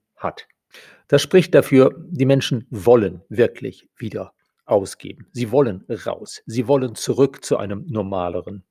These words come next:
Leben. Wenn jetzt im Laufe des Mais einige Lockerungen dazukommen, und danach sieht es hier aus, denke ich, dass die gesamtwirtschaftliche Nachfrage,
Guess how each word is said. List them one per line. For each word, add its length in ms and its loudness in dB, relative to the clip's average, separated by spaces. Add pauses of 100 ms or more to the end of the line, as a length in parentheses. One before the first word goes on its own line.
(160)
Leben. 380 -6 (440)
Wenn 180 4
jetzt 520 2
im 140 -2
Laufe 280 6
des 180 0
Mais 500 -4
einige 460 0
Lockerungen 800 0
dazukommen, 1000 -2
und 140 -10
danach 280 -4
sieht 240 -14
es 100 -12
hier 200 -10
aus, 260 -4 (420)
denke 320 0
ich, 200 -4
dass 300 2
die 120 -8
gesamtwirtschaftliche 880 0
Nachfrage, 680 -4